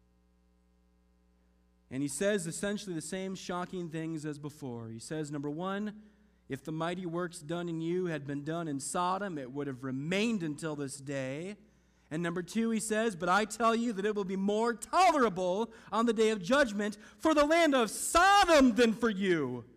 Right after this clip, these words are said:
Now, if you read the Bible very long, you know that again and again that name Sodom with Gomorrah pops up because it's often used as, like, the most egregious, the most awful people, the most awful place that has ever been on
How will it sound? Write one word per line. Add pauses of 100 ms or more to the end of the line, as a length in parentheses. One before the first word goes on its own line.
(1160)
Now,
if
you
read
the
Bible
very
long,
you
know
that
again
and
again
that
name
Sodom
with
Gomorrah
pops
up
because (160)
it's (120)
often
used
as,
like,
the
most
egregious,
the
most (100)
awful
people, (140)
the
most
awful
place
that
has
ever
been
on